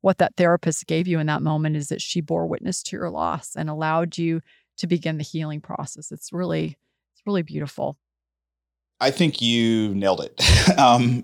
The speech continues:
Speaker 2: you know, uh, it, it is really important, and I didn't understand this, but it is really important to understand that most people, um, especially in childhood, have experienced some, some form of trauma, um,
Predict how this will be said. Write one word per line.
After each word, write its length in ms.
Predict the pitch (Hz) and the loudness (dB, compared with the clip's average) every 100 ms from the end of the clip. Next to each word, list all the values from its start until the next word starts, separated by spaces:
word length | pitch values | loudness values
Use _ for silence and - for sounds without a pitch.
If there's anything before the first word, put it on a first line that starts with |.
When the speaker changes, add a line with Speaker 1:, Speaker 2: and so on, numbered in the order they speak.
| _ | _
Speaker 2:
you 140 | 110 | 0
know, 320 | 101 92 90 - | 2 2 -2 -4
uh, 320 | 104 95 95 - - - 107 | 0 4 2 0 -8 -6 -2
it, 380 | 110 - 120 127 | -2 0 0 2
it 140 | 127 | 2
is 320 | 120 131 117 | 4 2 0
really 500 | 110 113 110 113 107 | 0 2 2 2 0
important, 640 | 101 98 110 95 98 101 - | -4 -4 0 0 0 -6 -8
and 100 | 107 | -2
I 140 | 110 113 | 2 2
didn't 320 | 113 110 98 | 2 0 0
understand 560 | 101 98 - 98 98 95 | 0 -2 -2 -2 -2 -2
this, 180 | 95 | -4
but 160 | - 107 | -4 -4
it 120 | 104 | -2
is 180 | 110 104 | -2 -4
really 260 | 104 101 98 | -4 -4 -4
important 420 | 95 104 92 90 | -6 -4 -4 -4
to 160 | 98 98 | -6 -4
understand 420 | 95 - 95 92 | -4 -4 -4 -4
that 80 | 67 | -4
most 380 | 92 90 87 | -4 -4 -8
people, 400 | - 90 95 87 - _ _ _ _ - | -4 -2 0 -2 -2 _ _ _ _ -4
um, 280 | 92 90 90 | 0 0 2
especially 720 | - - 113 101 107 95 90 | 0 2 2 2 2 0 0
in 140 | 95 95 | -2 -4
childhood, 720 | - 90 87 - 92 82 - - _ | 0 2 2 0 -4 -4 -8 -20 _
have 180 | - 90 | -6 -4
experienced 760 | 95 - 95 90 90 90 - - | -4 -2 -4 -2 -6 -6 -8 -6
some, 440 | - 92 87 - | -2 0 -2 -6
some 240 | - 90 92 | -6 -4 -4
form 260 | 90 87 | -4 -6
of 80 | 90 | -8
trauma, 460 | - 87 87 87 - _ _ _ | -4 -4 -4 -10 -16 _ _ _
um, 440 | 92 92 87 87 | -4 -2 -4 -8